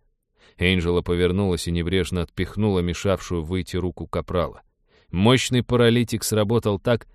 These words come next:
как и обещал снабженец. Конечно, можно было вырубить капрала сразу, но у неё просто не хватило бы сил доволочь тушу в броне до душевой и запихнуть в кабинку.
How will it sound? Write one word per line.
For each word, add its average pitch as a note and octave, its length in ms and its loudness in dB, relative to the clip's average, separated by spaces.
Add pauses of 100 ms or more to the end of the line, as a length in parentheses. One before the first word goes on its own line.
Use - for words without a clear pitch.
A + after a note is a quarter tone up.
(140)
как G#2 240 0
и A2+ 40 4
обещал G2+ 440 2
снабженец. G2 680 -2 (360)
Конечно, C3 540 2
можно A2 340 2
было A2 200 2
вырубить G#2 440 2
капрала G2 440 2
сразу, G2 500 0 (300)
но A2+ 160 4
у C#3+ 40 2
неё D#3+ 220 2
просто D#3 360 -2
не B2+ 100 -2
хватило G#2+ 500 0
бы F#2 160 0
сил C3+ 300 0
доволочь G2 540 0
тушу A#2+ 360 -4
в D2+ 100 -6
броне G2+ 380 2
до G2 140 0
душевой F#2+ 640 0 (220)
и E3+ 120 0
запихнуть G2 560 0
в - 60 -18
кабинку. E2+ 580 -4